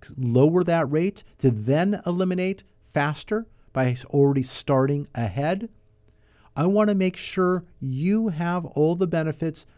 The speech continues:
that are available for you that some do not choose to discuss. Let's find out together what it is you can do and what options have been left on the table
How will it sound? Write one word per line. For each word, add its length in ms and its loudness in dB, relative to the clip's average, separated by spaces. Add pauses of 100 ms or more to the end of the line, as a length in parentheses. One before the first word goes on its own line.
(200)
that 280 0
are 240 -2
available 580 -2
for 220 -4
you 440 0 (240)
that 180 -2 (100)
some 640 2 (240)
do 100 -4
not 220 0
choose 380 -4
to 120 -6
discuss. 800 -2 (1600)
Let's 240 0
find 260 0
out 180 4
together 460 -4 (240)
what 260 0
it 120 2
is 280 2
you 120 -2
can 320 -2
do 360 -2
and 160 0
what 160 2
options 440 -2
have 140 -2
been 140 -4
left 220 -4
on 100 -4
the 60 -2
table 480 -2